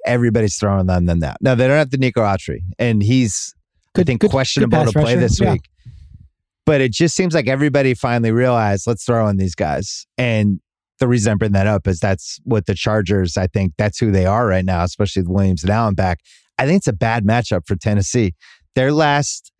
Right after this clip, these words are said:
Speaker 1: nine weeks, points scored, twenty-one, nineteen, seventeen, seventeen, seventeen, twenty-seven, sixteen, ten, twenty-two.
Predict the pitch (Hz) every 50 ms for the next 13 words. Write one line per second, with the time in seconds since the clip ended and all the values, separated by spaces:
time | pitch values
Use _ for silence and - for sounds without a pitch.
0 | _ _ _ _ - 110 120 123 123 127 131 127 123 123 117 104 80 - - -
1 | - - _ _ - 156 143 143 - - - - - - 127 120 107 98 87 -
2 | - 143 139 139 143 139 139 135 131 123 117 120 120 120 - - 127 113 113 95
3 | - - 117 110 110 107 - 117 107 101 - 117 110 104 98 - 110 104 92 -
4 | - 107 104 92 - - 104 92 - - 113 110 107 92 - 110 98 98 95 90
5 | - - - - - - - 123 120 117 113 104 - - 127 117 113 110 107 101
6 | - _ _ - - _ _ _ - - - 151 139 131 117 104 - - 139 110
7 | 90 80